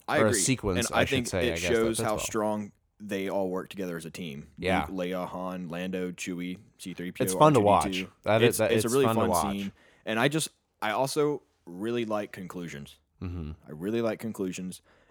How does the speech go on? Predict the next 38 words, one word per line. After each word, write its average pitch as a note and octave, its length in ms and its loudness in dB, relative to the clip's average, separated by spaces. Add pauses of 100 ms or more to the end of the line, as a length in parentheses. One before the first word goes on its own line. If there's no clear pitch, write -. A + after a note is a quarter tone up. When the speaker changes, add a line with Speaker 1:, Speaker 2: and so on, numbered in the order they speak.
(120)
Speaker 1:
and F2 460 -6
it's - 400 -10 (920)
a F2+ 80 -6
really G2+ 520 -2 (120)
satisfying G#2+ 800 -2
conclusion, G2 460 -4
in F2 60 -6
my E2 120 -4
opinion. F2 420 -8
And A#2 160 -2
people E3+ 400 2 (1400)
really D3+ 300 6
hate A#2 180 4
on G#2+ 100 2
the F#2+ 180 -2
Ewoks F2+ 360 -2
too G#2+ 100 0
much F2+ 240 -2
in F#2 60 -6
this E2+ 160 -6
movie, D#2 440 -6 (300)
and F#2+ 280 -2
the G2+ 60 -8
Ewoks C#3+ 480 4
are A2+ 100 -2
freaking G2+ 420 -2
awesome. E2 560 -6
Speaker 2:
Yeah, G#2 200 2
Speaker 1:
They A2 60 4
are, A#2+ 60 6
Speaker 2:
they're, A2+ 360 2
they're F#2+ 220 -4
great. F2 360 -4
Speaker 1:
they B2 160 6
help C#3 280 4
defeat C3+ 320 -2
the A#2 180 2
Empire, A#2+ 600 2